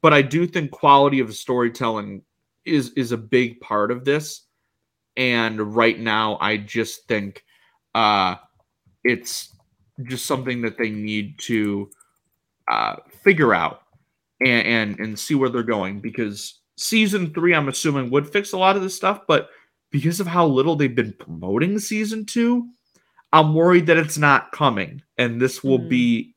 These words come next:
Speaker 1: it for these characters, which I feel like that, one, that's gonna be their second show in a row in the animated side that this has happened to.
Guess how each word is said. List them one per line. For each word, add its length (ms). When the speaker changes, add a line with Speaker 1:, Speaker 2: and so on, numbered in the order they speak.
Speaker 1:
it 400
for 200
these 240
characters, 680
which 240
I 120
feel 220
like 160
that, 280
one, 300
that's 180
gonna 200
be 180
their 340
second 500
show 300
in 80
a 60
row 500
in 120
the 160
animated 400
side 520
that 160
this 180
has 80
happened 540
to. 300